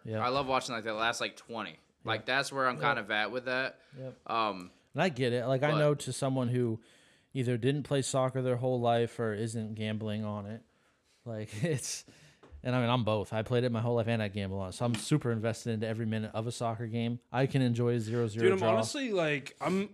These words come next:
Speaker 3: I'm, like, jealous of the
Speaker 2: Oh,
Speaker 3: fact
Speaker 2: for
Speaker 3: that
Speaker 2: sure,
Speaker 3: you,
Speaker 2: if you like
Speaker 3: when
Speaker 2: it.
Speaker 3: you look at a game, you, like, actually, like, understand, like, what you're looking at and, like, what's going on. For me, it's just, like, I wait until they get, like, close to the goal and, like,
Speaker 1: Yeah.
Speaker 3: think someone's gonna score.
Speaker 1: No, I
Speaker 3: But before that, like, I
Speaker 1: yeah.
Speaker 3: had no idea what's going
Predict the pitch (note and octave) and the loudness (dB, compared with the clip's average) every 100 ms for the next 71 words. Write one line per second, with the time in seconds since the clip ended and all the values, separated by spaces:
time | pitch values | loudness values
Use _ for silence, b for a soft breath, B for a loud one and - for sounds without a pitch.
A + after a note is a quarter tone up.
0 | - D#3+ B3 A3 C#3 D3+ D#3+ E3 F3+ D#3 | -6 -2 2 0 2 6 6 4 0 2
1 | E3 D3+ C3+ D#3+ F3 A#2+ G2 E3 G3 F#3 | 2 2 0 0 0 -2 0 2 4 4
2 | E3 F#3 D#3+ C#3+ D3+ D#3+ C#3 B2+ C3 C#3 | 4 2 0 2 2 2 0 0 2 2
3 | - C#3+ C3 A#2+ - C3 C3+ - C3 C3 | 2 -4 -4 -6 -6 -6 -4 -4 -2 -2
4 | G2+ G2 - - C3+ B2+ C3 C3+ C#3+ C3+ | -4 -10 -16 -8 -6 -4 -2 0 2 4
5 | C3+ B2 A#2+ B2+ C3 C#3+ C3+ C3+ D3+ D#3+ | 4 2 -2 -2 0 0 0 0 2 4
6 | F#3+ E3+ E3+ D#3 D3 C#3 B B B D#3 | 6 4 0 0 0 -2 B B B 0
7 | D3+ D#3+ E3 D3 C#3+ C#3+ C3 B2+ B2+ B2 | 4 4 4 0 0 0 0 -2 -4 -6
8 | B2 D3+ C3+ B2+ A#2+ B2 B2 A#2+ A#2 A2+ | -4 -2 -2 -4 -6 -4 -2 -2 -6 -6
9 | G#2 G2 C3+ A2+ A2+ A2 G#2 F#2+ F2+ G#2 | -6 -4 -6 -8 -12 -8 -6 -4 -4 -6
10 | - E3+ F#3 A3+ A#3 D#3+ E3+ C3 A2 D3 | -4 -2 0 6 6 8 4 4 0 0
11 | B2+ A2+ A2+ A2 - | -2 -8 -14 -20 -20